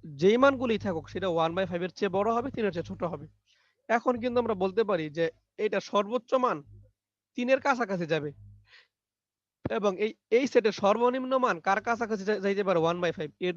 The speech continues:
নিচে নামবে না। সুতরাং আমরা একবারে লিখব ইনফিমাম এস, লিখো। সুতরাং ইনফিমাম এস, এভাবে লিখবা,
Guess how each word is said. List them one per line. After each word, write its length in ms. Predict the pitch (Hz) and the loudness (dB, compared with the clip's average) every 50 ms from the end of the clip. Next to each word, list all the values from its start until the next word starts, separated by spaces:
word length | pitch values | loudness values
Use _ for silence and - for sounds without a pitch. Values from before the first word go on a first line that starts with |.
| 180 185 | -2 -4
নিচে 200 | 196 180 - 226 208 196 | -4 0 0 0 2 2
নামবে 300 | 196 190 185 185 190 202 202 190 185 | -2 -2 -2 -2 -4 -4 -4 2 4
না। 100 | 185 165 143 - - - - - - - _ _ _ - - | 4 4 4 0 -6 -16 -20 -20 -20 -20 _ _ _ -10 -2
সুতরাং 340 | - 214 214 247 247 254 247 247 | -2 4 4 4 4 4 2 2
আমরা 140 | 226 196 190 170 175 | 2 4 6 6 6
একবারে 280 | 175 180 202 226 226 220 220 | 4 4 0 0 2 2 0
লিখব 160 | 208 170 151 156 165 - - 220 233 | -2 -2 -2 -4 -4 -4 -4 -6 -4
ইনফিমাম 480 | 240 226 - 233 220 208 214 214 208 208 - - 202 180 | -4 -6 -6 -6 -2 0 2 2 0 0 -2 0 2 2
এস, 100 | 160 147 - 170 175 | 2 2 -2 -6 -8
লিখো। 220 | 180 - - 156 139 _ _ _ _ _ _ _ _ _ _ _ _ - - | -8 -8 -10 -14 -14 _ _ _ _ _ _ _ _ _ _ _ _ -20 -12
সুতরাং 560 | - 202 202 208 226 220 220 214 202 170 156 160 - - - 196 214 | -8 -8 -8 -4 -2 -2 0 2 0 0 0 -4 -8 -14 -12 -10 -10
ইনফিমাম 560 | 226 226 214 - 214 202 190 190 190 190 185 175 - 170 165 | -10 -10 -12 -10 -10 -8 -6 -4 -4 -4 -6 -6 -6 -4 -4
এস, 120 | 156 151 - - - - - - - - - - - - - _ _ _ _ _ _ _ _ _ _ _ _ _ _ _ _ _ _ _ _ - - 202 202 | -4 -6 -10 -20 -20 -20 -20 -20 -20 -20 -20 -20 -20 -20 -20 _ _ _ _ _ _ _ _ _ _ _ _ _ _ _ _ _ _ _ _ -14 -6 -4 -4
এভাবে 200 | 202 190 175 170 165 | -2 -2 -2 -2 -2
লিখবা, 200 | 160 143 147 151 | -4 -4 -6 -6